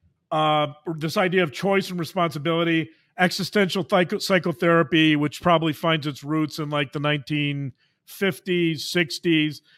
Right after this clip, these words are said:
The basis of existential psychotherapy is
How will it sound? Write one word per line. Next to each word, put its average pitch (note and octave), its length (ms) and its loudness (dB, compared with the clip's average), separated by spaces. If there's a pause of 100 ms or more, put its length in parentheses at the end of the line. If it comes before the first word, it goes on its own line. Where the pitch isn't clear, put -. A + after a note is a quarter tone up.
(140)
The F3 80 -4
basis G3+ 560 0
of D#3+ 100 -2
existential E3+ 600 -2
psychotherapy D3 1000 -4 (380)
is D#3 440 -2